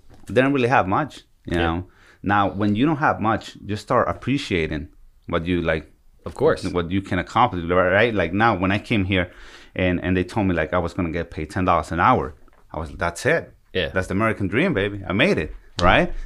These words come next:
Speaker 1: Then I found out that I had to pay rent and taxes and all of that, right? And I was like, "Oh, wait a minute. It's not that, it's not that good," right? But, like,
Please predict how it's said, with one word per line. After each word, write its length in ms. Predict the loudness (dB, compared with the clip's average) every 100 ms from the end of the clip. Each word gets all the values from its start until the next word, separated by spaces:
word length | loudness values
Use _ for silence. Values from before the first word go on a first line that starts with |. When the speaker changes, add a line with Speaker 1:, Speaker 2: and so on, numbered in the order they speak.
| 4
Speaker 1:
Then 120 | 4
I 60 | 6
found 240 | 2 4
out 100 | 2
that 60 | 0
I 20 |
had 120 | -4
to 80 | -4
pay 140 | 0 4
rent 280 | 6 6
and 80 | 4
taxes 360 | 4 6 8 8
and 100 | 8
all 240 | 10 10 10
of 40 |
that, 160 | 8 10
right? 140 | 10
And 100 | 10
I 220 | 10 8
was 80 | 8
like, 140 | 8 10
"Oh, 60 |
wait 220 | 10 8 8
a 200 | 8 6
minute. 240 | 2 2 2 2
It's 120 | 2
not 180 | 6 8
that, 160 | 10 10
it's 140 | 10
not 160 | 8 10
that 200 | 8 8
good," 180 | 8 8
right? 220 | 8 8
But, 200 | 6 8
like, 200 | 6